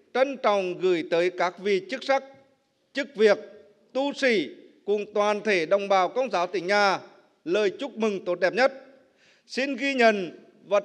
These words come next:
trân trọng cảm ơn cộng đồng giáo dân, các vị chức sắc, chức việc, tu sĩ trong thời gian qua đã tích cực hưởng ứng các cuộc vận động, các phong trào thi đua yêu nước,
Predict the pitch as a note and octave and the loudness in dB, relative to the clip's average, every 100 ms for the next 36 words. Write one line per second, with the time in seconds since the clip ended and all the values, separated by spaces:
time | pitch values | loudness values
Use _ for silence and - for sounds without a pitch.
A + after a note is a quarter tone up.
0 | G3+ C4+ C#4 A3+ G3+ F3 F#3+ F3 F3+ B3+ | 0 0 2 0 0 0 -2 -2 0 0
1 | C4 G#3+ F#3 F#3+ F#3+ E3+ E3 B3 C4 C4 | 2 0 2 2 2 0 -2 2 2 2
2 | - - - - F3+ F#3 G3 F3+ B3 G#3+ | -8 -16 -12 -8 -6 0 2 2 -4 -2
3 | B3+ B3+ C#4 A#3+ F#3+ F#3 C4 A#3 G#3+ D3+ | -2 -2 -8 -6 -4 -4 -8 0 2 2
4 | - - - _ _ B3+ B3+ G#3+ G3+ F#3 | -4 -18 -20 _ _ -4 -2 0 0 2
5 | A#3+ B3+ B3+ C4 B3+ - - _ F3 F3 | 0 2 2 2 0 -4 -16 _ -6 -4
6 | C4+ - G#3+ - F#3 G#3 E3+ E3 F3 F#3 | -8 -4 -6 -4 -2 0 0 -4 -4 -6
7 | G3+ G3 G3 G3 G3+ F#3 D3 - - _ | -4 -4 0 4 4 4 -2 -12 -20 _
8 | _ - E3+ - C4+ C4 A3 F#3 F3+ B3 | _ -6 -6 -2 -2 2 0 0 -2 -2
9 | C4 C4 C4+ A3 G#3+ B3+ - - | 4 4 4 2 2 0 -8 -20